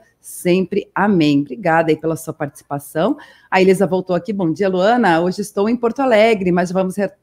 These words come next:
retornar para Tramandaí daqui a pouco." Olha só que bacana. Boa viagem, né? Que Deus abençoe o retorno de vocês. A Rita de Cássia Tavares também tá com a gente. Ah, nossa querida Raquel fez uma palestra excelente para os leigos. Pioneira,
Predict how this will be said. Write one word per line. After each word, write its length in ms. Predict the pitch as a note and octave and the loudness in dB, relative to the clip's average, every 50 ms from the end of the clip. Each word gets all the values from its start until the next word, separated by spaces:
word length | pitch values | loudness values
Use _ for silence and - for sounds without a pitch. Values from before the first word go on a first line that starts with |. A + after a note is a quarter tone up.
| _ - | _ -10
retornar 560 | - G3 G3+ - G#3 G3 F#3 E3+ E3 F3 E3+ - - - - - _ | -8 -8 -4 -2 -2 0 2 2 2 2 0 -4 -20 -20 -20 -14 _
para 180 | - G3 F#3 G3 | 0 2 2 2
Tramandaí 600 | F#3+ - G3+ G3 G3 G3+ G3+ F#3 F#3+ F#3 E3+ F3 | 0 2 0 0 2 0 0 2 2 2 2 2
daqui 280 | E3+ F#3+ F#3+ - - | 0 -2 -4 -2 -2
a 80 | G3+ G3+ | -2 -2
pouco." 520 | G3+ - - F3+ E3 D#3 D#3 D3+ - - | -2 -2 -2 0 2 2 0 0 -2 -4
Olha 180 | D#3+ D3 F3 F#3+ | -4 -2 -4 -4
só 180 | F#3 - F3 D#3 | -6 -4 -4 -4
que 220 | D#3 - - A#3 | -4 -4 -8 -2
bacana. 380 | G3+ G#3 F3 - - D3+ F3 F3 | -2 -2 -2 -2 -2 -2 -2 -2
Boa 180 | B2+ C3+ D#3 | -2 -4 -4
viagem, 380 | F3 - E4+ B3 G3+ G#3 G3+ F#3 | -4 -4 -2 -2 -2 -2 0 -2
né? 80 | D#3+ | -4
Que 100 | D#3 - | -4 -4
Deus 160 | - D3+ D#3 F3 | -6 -6 -6 -6
abençoe 400 | D#3+ F3 F3+ F3 - F3 D#3+ D#3+ | -6 -6 -6 -4 -2 -2 -2 0
o 40 | |
retorno 300 | D#3 D#3+ D#3+ - D#3 D#3 | -2 -4 -4 -4 -4 -4
de 120 | D#3 D3 D3 | -4 -6 -6
vocês. 640 | C3+ D#3 D3 - - C3+ B2+ C#3 G3 D#4+ F#4+ - _ _ _ _ _ - - - - - | -10 -10 -10 -8 -4 -2 0 2 2 0 -2 -6 _ _ _ _ _ -20 -20 -20 -12 -2
A 100 | - G#3 | 0 2
Rita 320 | A3+ G#3+ A3+ A3 - B3 G3+ | 4 4 2 2 2 0 0
de 140 | F3+ A#3 | 0 -2
Cássia 400 | A#3 - A3 G3 F#3+ F#3+ - G#3+ | -2 0 0 2 2 2 0 -4
Tavares 480 | - - F3 E3 D#3 D#3+ D3+ D#3+ E3+ - | -2 -2 -2 0 0 0 0 0 0 -2
também 180 | - F3 D#3 D3 | -4 -4 -4 -4
tá 100 | D3+ D3 | -4 -8
com 120 | - - | -10 -10
a 60 | C#3 C#3 | -10 -8
gente. 760 | C3+ D#3+ G3 A3 A3+ A3 A3 G#3 - - B3+ B3 A#3+ A#3+ - _ - _ - _ - | -4 -2 -2 0 0 -2 -4 -6 -4 -2 0 0 -2 -4 -6 _ -20 _ -20 _ -4
Ah, 460 | - G3 G3 G3 F#3+ F#3+ F#3 F3+ F#3 | 0 2 4 6 6 6 6 4 4
nossa 240 | F#3+ F#3 F#3 - A#3 | 2 0 -2 -4 -6
querida 280 | - G3 G#3+ A3 A3+ | -6 -4 -4 -2 -2
Raquel 600 | B3+ B3+ C4 - - - G#3 G#3 A3 A#3 A#3+ A3 | -2 -2 -4 -4 -2 0 2 4 4 4 4 2
fez 180 | - - G#3 F#3 | 2 0 -2 -2
uma 120 | G#3 G#3 | -2 -4
palestra 480 | G#3 - G3+ F#3+ F#3 G3+ G3+ - A3 - _ | -2 -2 0 0 0 0 -2 -4 -12 -10 _
excelente 640 | - G3 G#3 A3+ A3 - B3+ A3 G#3 G3 G3 F#3+ - | 2 4 4 4 2 0 -2 -2 0 0 -2 -6 -6
para 180 | - F#3 F3+ | -6 -4 -4
os 120 | G3 F#3 F#3 | -4 -4 -2
leigos. 400 | F3 E3+ E3 D3+ E3 D#3+ - _ | -2 -2 -2 -4 -6 -10 -12 _
Pioneira, 720 | - G#3 A3+ B3 B3+ A#3+ G#3+ G#3 G#3+ A3+ B3+ - F3 - | -4 0 2 4 4 4 4 4 4 4 2 0 -4 -12